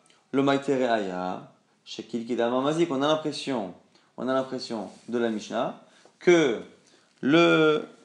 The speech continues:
euh, la, la victime veut être payée, soit dans le premier cas, euh, la totalité de la moitié de la valeur de son taureau. Donc, son taureau vaut une valeur X, on la divise par deux, il va être certain d'avoir cette valeur-là.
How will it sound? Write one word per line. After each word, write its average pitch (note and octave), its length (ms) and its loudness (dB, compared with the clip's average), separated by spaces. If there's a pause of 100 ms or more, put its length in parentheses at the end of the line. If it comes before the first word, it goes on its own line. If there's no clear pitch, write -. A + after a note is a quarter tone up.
(120)
euh, A#2+ 480 4
la, A#2+ 200 2
la C#3+ 120 2
victime D#3 560 0 (600)
veut D3 440 4 (200)
être B2 220 -2
payée, C3 560 2
soit - 260 -6
dans C3+ 100 -2
le B2 60 -4
premier B2+ 280 -4
cas, G#2+ 400 2 (680)
euh, G2+ 320 2 (480)
la A#2 120 2
totalité C#3+ 560 -2
de A#2+ 100 0
la A2+ 100 6
moitié A#2+ 580 -2 (240)
de G2 60 -10
la G2+ 80 0
valeur G#2 220 0
de G#2 80 -4
son G2 160 -12
taureau. A#2 300 -4
Donc, E3 120 -12
son A#2 80 -14
taureau A2+ 260 -4
vaut G#2+ 220 -4
une G#2+ 120 -4
valeur G#2+ 240 -4
X, - 300 -10 (400)
on G2+ 40 -8
la G#2 80 0
divise A#2+ 280 -2
par B2 200 4
deux, A#2+ 120 2
il A#2 100 2
va A2 60 0
être A2 100 -6
certain B2 220 -6
d'avoir G#2+ 180 2
cette G2 140 -10
valeur-là. F#2+ 520 2